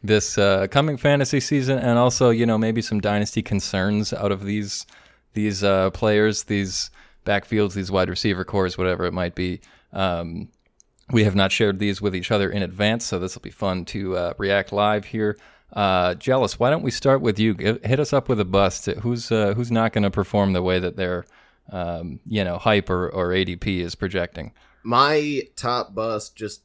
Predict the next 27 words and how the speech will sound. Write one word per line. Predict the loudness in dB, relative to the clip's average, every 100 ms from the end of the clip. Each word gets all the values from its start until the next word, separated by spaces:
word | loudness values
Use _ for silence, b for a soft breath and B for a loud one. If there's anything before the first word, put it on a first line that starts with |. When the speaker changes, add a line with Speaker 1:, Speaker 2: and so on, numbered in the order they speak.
| -14
Speaker 2:
especially | -12 -6 -6 -4 -6
going | -4 -4 -4
off | -6
of | -6 -6
A | -4
D | -4 -6
P, | -8 -6 -6 -6
what | -2 -2
I | -2
saw | -4 -6 -4
last | -2 -2 -4 -8
year | -12
and | -10
some | -12 -12
of |
the | -8 -6
off | -6 -8
change, | -10 -10 -10 -10
off-season | -6 -6 -6 -10 -10 -10
changes | -8 -6 -6 -10 -4
that | -2 -2 -4
the |
Steelers | -14 -6 -4 -4 -6
have | -8
made, | -4 -4 -4 -8 _ _ _ _ _ -6
Deontay | 0 0 0 -2 -2
Johnson. | -2 -2 -2 -6 -8